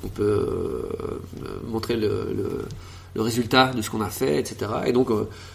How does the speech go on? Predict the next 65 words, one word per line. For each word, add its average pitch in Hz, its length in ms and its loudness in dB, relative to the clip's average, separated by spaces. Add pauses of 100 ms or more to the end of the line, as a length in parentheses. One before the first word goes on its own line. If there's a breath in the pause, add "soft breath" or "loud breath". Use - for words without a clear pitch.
(180 loud breath)
on - 80 -2
a 110 60 4
mis 110 80 0
ça 120 120 2
en 117 60 2
place. 143 320 4
Le, 104 300 4
le, 104 240 0
la, 107 160 -2
le 110 100 -2
premier 123 280 2
directeur, 139 760 8
si - 100 0
tu 117 100 -4
veux, 117 60 0
de 113 60 2
l'académie 110 420 2
a 107 40 6
été 104 220 4
Alexis 113 280 0
Papageorgiou, 101 680 0 (520 loud breath)
de 110 40 -4
cette 98 140 -4
première 107 280 4
académie, 104 520 4
euh, 104 60 6 (120)
qui, - 220 -4
euh, 101 100 2 (120)
c'était 101 180 -4
à 95 80 -2
mon 98 340 -2
avis 101 180 2
en 98 60 4
deux 101 180 0
mille 98 420 0 (480)
dix 123 240 2
ou 107 80 2
onze, 147 240 2
deux 110 80 0
mille 104 160 -2
dix, 117 180 0
je - 60 -6
pense. - 320 -8 (840 loud breath)
Et 123 100 2
puis 135 120 8
après, 143 360 10
euh, 117 260 10
bah, 110 260 6
l'académie 107 480 2
est 110 60 4
revenue 113 360 4
ici 117 260 4
au 113 40 6
Comedy 107 240 2
Club 113 160 4
à 110 60 4
partir 107 220 -4
du 101 60 0
moment 104 200 2
où 101 60 -2
on 104 60 -2
a, - 220 -4
on 101 120 -4
a 98 60 -6
ré-, 101 160 -2